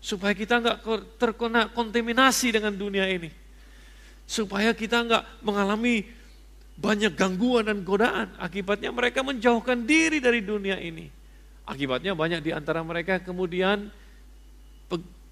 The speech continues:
keluarkan peraturan. Jadi orang Kristen nggak boleh ini, nggak boleh itu, nggak boleh ini dan nggak boleh itu,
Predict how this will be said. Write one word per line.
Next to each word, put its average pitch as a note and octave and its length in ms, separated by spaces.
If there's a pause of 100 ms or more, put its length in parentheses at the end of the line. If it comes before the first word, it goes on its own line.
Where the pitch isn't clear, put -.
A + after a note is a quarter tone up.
(540)
keluarkan G3 400
peraturan. A#3 560 (800)
Jadi D#3 160
orang C3+ 240
Kristen F#3 480 (300)
nggak - 160
boleh C3 320
ini, G3 320
nggak C#3+ 160
boleh A#2+ 320
itu, G3+ 400
nggak B2+ 160
boleh B2 240
ini G#3 320
dan C3+ 160
nggak B2 160
boleh C#3 160
itu, A3 400